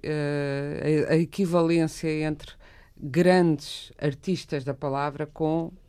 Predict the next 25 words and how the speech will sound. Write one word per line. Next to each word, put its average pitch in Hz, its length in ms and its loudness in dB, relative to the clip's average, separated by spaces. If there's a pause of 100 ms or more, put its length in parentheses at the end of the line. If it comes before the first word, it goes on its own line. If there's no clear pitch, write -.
(120)
eh, 147 240 -2
artistas 139 480 -6
menores 151 560 2
ou 113 340 -2
meramente 117 720 -4
circunstanciais, 139 1000 -4 (720)
sem 185 340 2
que 185 380 2 (100)
o 147 800 -2
crítico 165 460 0
se 190 100 -2
aperceba 170 800 -2 (540)
de, 156 460 -4
dessa 156 340 2
hierarquia 185 720 4
de 139 80 -2
valor. 117 420 -4 (200)
Eh, 139 500 -2
eh, - 60 -6
nós 160 300 2
hoje 165 200 0
em 151 80 2
dia, 120 220 -2
com 131 360 -4
a, 120 160 -2